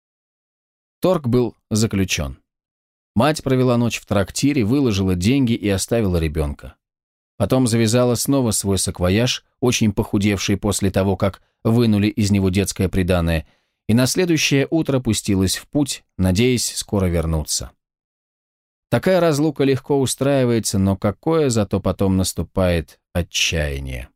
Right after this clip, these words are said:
Соседка Тенардье встретила эту мать, когда она уходила, и, вернувшись назад, рассказывала: "Я только что видела женщину, которая плачет среди улицы, так и надрывается". Когда мать Казетты ушла, Тенардье сказал жене:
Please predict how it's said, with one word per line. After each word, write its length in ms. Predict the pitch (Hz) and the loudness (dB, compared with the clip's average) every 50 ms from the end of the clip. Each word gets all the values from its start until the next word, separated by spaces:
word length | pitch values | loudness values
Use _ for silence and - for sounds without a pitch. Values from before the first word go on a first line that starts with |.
| _ _ _ _ _ _ _ _ _ _ _ _ _ _ _ _ _ - _ | _ _ _ _ _ _ _ _ _ _ _ _ _ _ _ _ _ -16 _
Соседка 480 | - - - - - 226 214 - 170 160 | -4 0 0 2 2 0 0 0 -2 0
Тенардье 480 | - 165 160 147 139 139 147 180 185 | 0 0 0 0 0 0 0 0 -2
встретила 460 | 156 - - 151 151 127 - 139 131 | -2 -2 -2 -2 -2 0 0 0 0
эту 160 | 127 123 - 131 | 0 0 0 0
мать, 240 | 143 151 143 - | 0 0 -2 -2
когда 300 | - 117 107 104 110 107 | -2 -2 -2 0 0 2
она 180 | 107 110 110 113 | 2 2 2 0
уходила, 480 | 107 - - 117 117 135 170 165 131 95 | 0 0 0 -2 0 0 0 2 2 2
и, 80 | 90 | 2
вернувшись 600 | 87 92 90 101 123 139 127 - - 107 95 - | 2 2 2 2 2 2 0 -2 -2 -4 -2 0
назад, 400 | 101 98 98 95 123 131 - - _ _ _ _ _ - | 0 0 2 2 2 0 0 -4 _ _ _ _ _ -2
рассказывала: 880 | 113 120 127 123 - - - 131 120 107 110 104 101 98 98 92 - - _ _ _ _ _ _ _ _ _ _ _ _ - | 0 0 0 0 -2 0 0 0 0 2 0 0 2 2 2 0 -2 -6 _ _ _ _ _ _ _ _ _ _ _ _ -2
"Я 140 | - - | 0 0
только 260 | - 113 113 110 120 107 | 2 0 0 0 0 -2
что 200 | - - 131 113 | 0 0 0 2
видела 380 | 107 110 113 117 117 120 120 | 2 2 2 2 2 2 2
женщину, 600 | 104 98 101 143 165 151 123 - - 98 87 85 | 2 2 2 0 2 0 0 0 0 -2 0 0
которая 320 | - 90 - 90 92 92 90 | 0 0 0 0 0 0 0
плачет 500 | - 95 98 104 107 - 123 - - _ | 0 0 0 0 0 0 -4 -6 -8 _
среди 420 | - - - 113 117 107 113 123 - | -8 -4 -2 0 0 2 2 0 0
улицы, 460 | - 139 127 95 85 - - - 82 | 0 0 2 2 0 0 -2 -6 -4
так 220 | - - 85 - 101 | -2 -2 -2 0 0
и 20 | |
надрывается". 760 | 92 92 95 104 113 127 139 120 90 76 - - - 76 71 - _ _ _ _ _ _ _ _ _ _ _ _ _ _ _ _ _ _ _ - | 0 2 2 2 0 0 0 0 0 -2 -4 -6 -8 -8 -10 -14 _ _ _ _ _ _ _ _ _ _ _ _ _ _ _ _ _ _ _ -4
Когда 300 | 101 92 98 98 104 104 | -2 0 2 2 2 2
мать 220 | 104 104 101 - | 2 0 0 -2
Казетты 580 | - - 104 98 104 107 95 - _ - 104 - | -2 -2 -2 0 0 0 -2 -2 _ -4 -4 -2
ушла, 540 | - 110 107 - - 123 135 139 127 95 - _ _ _ _ _ _ _ _ | -2 -4 -4 -2 -2 0 0 0 0 -2 -4 _ _ _ _ _ _ _ _
Тенардье 540 | - - 110 110 104 101 98 95 107 107 104 | -4 0 0 2 2 2 0 0 0 0 0
сказал 440 | 95 - - 110 98 104 104 92 85 | 0 -2 -2 -2 0 0 0 0 0
жене: 360 | 76 80 78 76 73 69 - | -2 -2 -4 -4 -4 -6 -8